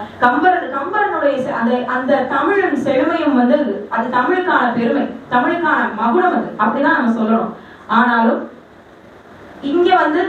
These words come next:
இந்தியாவுல நூற்றுக்கும் அதிகமான ஒரு ராமாயண கதைகள் உண்டு. இது ஆதியில இந்த ராமாயணம் கதை வந்து ஹிஸ்டரி கிடையாது, it is her story. அது சீதாயாய் சரிதம் மகன்,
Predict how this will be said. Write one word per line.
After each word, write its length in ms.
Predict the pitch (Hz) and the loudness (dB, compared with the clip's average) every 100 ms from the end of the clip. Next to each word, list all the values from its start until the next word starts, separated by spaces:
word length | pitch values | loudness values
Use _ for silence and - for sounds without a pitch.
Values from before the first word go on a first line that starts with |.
| - | -2
இந்தியாவுல 580 | 302 349 339 302 285 294 | -2 2 4 4 2 0
நூற்றுக்கும் 580 | 294 - 392 381 370 339 | -2 -4 -6 -6 -4 -2
அதிகமான 600 | - 294 311 294 262 269 294 | -2 -2 -2 0 0 0 0
ஒரு 200 | 254 226 - - 214 | 0 0 -4 -6 -2
ராமாயண 640 | 233 269 320 320 285 277 | 2 2 0 0 0 -2
கதைகள் 380 | 247 220 226 262 | -4 -4 -4 -4
உண்டு. 200 | 196 208 - - - - - - - - - - | -4 -4 -6 -8 -18 -20 -20 -20 -20 -20 -20 -6
இது 180 | 302 320 | 0 2
ஆதியில 720 | - 277 370 415 381 311 320 | 4 2 2 0 0 -2 -2
இந்த 120 | 285 | 0
ராமாயணம் 640 | 247 240 311 320 302 269 226 | 0 0 0 -2 0 0 0
கதை 240 | 220 240 | 0 -2
வந்து 320 | 220 214 240 214 190 - - - - | -2 0 2 2 2 0 -6 -10 -4
ஹிஸ்டரி 500 | - - - 220 220 | -4 -4 0 0 0
கிடையாது, 360 | 202 180 175 - - 214 | -2 -2 -2 -6 -8 -2
it 100 | 277 | 0
is 100 | 285 277 | 0 2
her 160 | 294 294 | 2 0
story. 420 | - 180 165 - - - - - - | 0 0 0 -4 -14 -20 -20 -20 -8
அது 160 | - 262 | -2 0
சீதாயாய் 840 | 226 277 269 262 247 240 233 247 | 0 0 0 2 2 2 2 0
சரிதம் 460 | 214 196 202 214 220 | 0 0 0 0 0
மகன், 320 | 180 180 | -2 -4